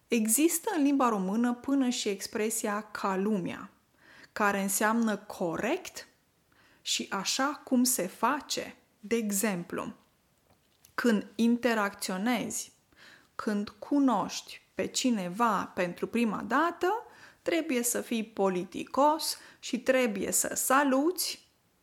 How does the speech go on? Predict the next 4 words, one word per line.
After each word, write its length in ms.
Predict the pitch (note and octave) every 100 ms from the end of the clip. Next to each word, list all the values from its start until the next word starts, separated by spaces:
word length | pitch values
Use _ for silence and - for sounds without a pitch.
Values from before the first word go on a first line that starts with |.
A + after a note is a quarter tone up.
| _ A3 - - - - - E4+ -
<laughs> 960 | G4 - - D4 - - - - - -
și 140 | B3+
să 320 | B3+ A3 A3 -
arăți 580 | F#3 F#3+ G#3 A3 -